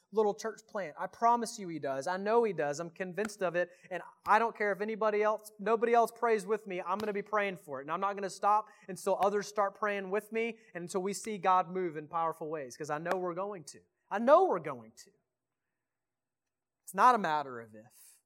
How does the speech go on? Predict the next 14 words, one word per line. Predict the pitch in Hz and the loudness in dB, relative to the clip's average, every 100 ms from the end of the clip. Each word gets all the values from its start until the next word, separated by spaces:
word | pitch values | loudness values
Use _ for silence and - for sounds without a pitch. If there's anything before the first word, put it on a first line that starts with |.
| _ | _
It's | 143 190 | -6 -2
only | 202 196 165 | -2 -2 -4
a | |
matter | 143 123 117 113 | -4 -6 -8 -12
of | 110 117 | -20 -18
when. | 113 117 123 _ _ _ _ _ _ _ _ _ _ _ _ _ _ _ _ _ _ _ _ _ _ _ _ _ _ _ 131 | -18 -18 _ _ _ _ _ _ _ _ _ _ _ _ _ _ _ _ _ _ _ _ _ _ _ _ _ _ _ _ -12
I | |
just | 147 - | -10 -4
wanna | 160 | -4
close | - 156 147 139 | -2 -2 -2 -2
by | - | -6
pointing | - 156 143 131 | -4 -8 -6 -4
out, | 127 131 _ _ _ _ _ | -2 -2 _ _ _ _ _
uh, | 131 | -14